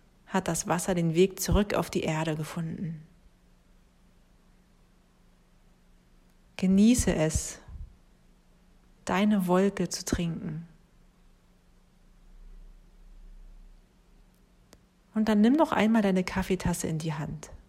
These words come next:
Und dann, Achtung, <laughs> tunke einmal mit dem Zeigefinger deiner Hand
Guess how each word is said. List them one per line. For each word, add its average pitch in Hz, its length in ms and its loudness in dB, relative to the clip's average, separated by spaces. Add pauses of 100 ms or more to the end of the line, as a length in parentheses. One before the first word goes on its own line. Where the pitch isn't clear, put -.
(3500)
Und 170 220 -4
dann, 202 400 0 (800)
Achtung, 185 420 -2 (220)
<laughs> - 280 6 (720)
tunke 247 320 4
einmal 202 320 4
mit 185 180 2
dem 175 200 0
Zeigefinger 180 840 2
deiner 160 320 0
Hand 208 420 0